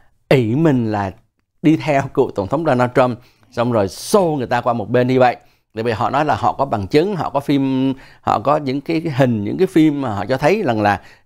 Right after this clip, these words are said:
camera giám sát cho thấy rằng là có cái vụ mà xô người ta qua một bên rồi, rồi bước tới như vậy nữa. Đó, cho nên, à, cái vụ này nó, nó đang là,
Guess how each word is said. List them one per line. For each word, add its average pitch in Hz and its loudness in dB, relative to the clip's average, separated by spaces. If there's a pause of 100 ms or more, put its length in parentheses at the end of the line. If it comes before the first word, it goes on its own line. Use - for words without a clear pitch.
camera 135 0
giám 139 0
sát 190 -2
cho 147 -2
thấy 147 0
rằng 117 0
là 101 2
có 196 0
cái 247 2
vụ 135 0
mà 110 -4
xô 190 2
người 117 -4
ta 131 -2
qua 139 0
một 131 -4
bên 131 2
rồi, 101 0 (200)
rồi 104 0
bước 190 4
tới 170 2
như 202 -6
vậy 104 -2
nữa. 131 2 (460)
Đó, 127 -2 (240)
cho 131 0
nên, 117 2
à, 110 -2
cái 147 2
vụ 120 -2
này 104 0
nó, 117 2
nó 135 -4
đang 120 2
là, 87 -2